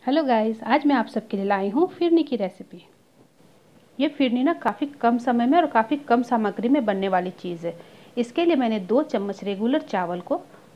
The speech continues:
धोकर आधे घंटे के लिए भिगो कर रख दिया है। और इधर दूसरी तरफ मैं एक कढ़ाई में एक लीटर दूध को उबलने के लिए रखूँगी। दूध को धीरे धीरे चलाते हुए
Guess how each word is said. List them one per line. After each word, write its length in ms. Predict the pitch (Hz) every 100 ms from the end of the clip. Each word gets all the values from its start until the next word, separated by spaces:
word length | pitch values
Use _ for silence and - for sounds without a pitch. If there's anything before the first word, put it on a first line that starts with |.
| -
धोकर 500 | 190 247 254 330 392 339 _ - - -
आधे 320 | 202 208 349
घंटे 320 | 285 220 196
के 180 | 185 196
लिए 140 | 196 294
भिगो 320 | 220 196 190
कर 180 | 185 185
रख 180 | 160 160
दिया 280 | 170 175
है। 200 | 170 180 - - - - - - _ _ _ - - - -
और 160 | 262 294
इधर 200 | 247 254
दूसरी 320 | 226 226 359
तरफ 340 | 359 202 190 202
मैं 100 | 190
एक 220 | 254 -
कढ़ाई 340 | 233 208 185 190
में 120 | 285
एक 300 | 294 285 277
लीटर 280 | 226 220 190
दूध 260 | 180 190
को 200 | - 330 - - - - -
उबलने 320 | 262 285 294 294
के 120 | 247
लिए 140 | 196
रखूँगी। 540 | 170 160 185 170 175 170 - - - - - - - - -
दूध 240 | 214 285
को 120 | 285 311
धीरे 280 | 233 220 240
धीरे 240 | 247 302
चलाते 480 | 294 208 180 - 226
हुए 220 | 226